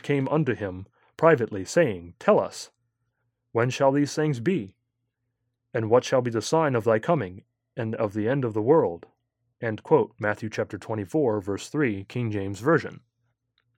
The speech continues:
Natural and unnatural disasters. The Yellowstone caldera is a supervolcano that sits beneath the Yellowstone National Park,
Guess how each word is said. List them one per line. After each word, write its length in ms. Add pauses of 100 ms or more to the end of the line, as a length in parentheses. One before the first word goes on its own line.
(2250)
Natural 480
and 320
unnatural 540
disasters. 800 (1500)
The 80
Yellowstone 600
caldera 600
is 140
a 40
supervolcano 920
that 140
sits 280
beneath 340
the 100
Yellowstone 520
National 380
Park, 400